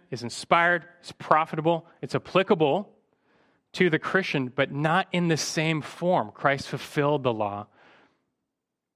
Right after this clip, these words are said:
And so the laws on tithing, they have a type of application, but they do not directly apply to the church anymore. I, I know I probably shouldn't teach on this. Uh,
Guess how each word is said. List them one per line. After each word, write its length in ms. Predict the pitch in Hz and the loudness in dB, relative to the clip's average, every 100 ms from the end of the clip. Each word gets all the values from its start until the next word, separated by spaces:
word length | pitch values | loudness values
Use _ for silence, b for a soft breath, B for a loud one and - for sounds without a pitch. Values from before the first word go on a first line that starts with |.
| - | -12
And 100 | 120 | -2
so 100 | 143 | 0
the 100 | 123 | 4
laws 560 | 131 147 156 151 - - | 4 4 4 0 -4 -4
on 180 | 135 120 | -2 -2
tithing, 800 | - - 156 226 175 120 113 123 b b b _ _ _ | -6 -2 0 2 0 0 -2 -6 b b b _ _ _
they 260 | 185 175 180 | -4 0 4
have 220 | 180 202 | 4 4
a 180 | 175 143 | 2 2
type 240 | - 226 | 2 0
of 100 | 170 | 2
application, 760 | 185 - 151 - 240 277 175 151 | 0 0 -4 0 -2 0 -2 0
but 140 | 139 | 0
they 80 | 160 | 2
do 40 | |
not 220 | 185 175 | 2 0
directly 680 | 135 135 127 151 165 - 165 | 0 0 2 2 2 0 2
apply 460 | 139 - 131 120 113 | 2 0 0 2 0
to 240 | - 143 | -4 -6
the 80 | 123 | -4
church 440 | 120 - 113 - - b | -4 -2 -4 -4 -14 b
anymore. 460 | 151 120 120 127 95 _ _ _ _ _ _ _ _ - B B B B B B B - | -8 -4 0 0 -2 _ _ _ _ _ _ _ _ -20 B B B B B B B -2
I, 200 | 208 196 | 2 4
I 20 | |
know 100 | 240 | 4
I 40 | |
probably 260 | 247 247 233 | 4 4 4
shouldn't 300 | - 233 156 | 2 0 0
teach 240 | - 202 | 0 2
on 120 | 202 185 | 2 4
this. 240 | 202 - | 2 2
Uh, 100 | 151 | 0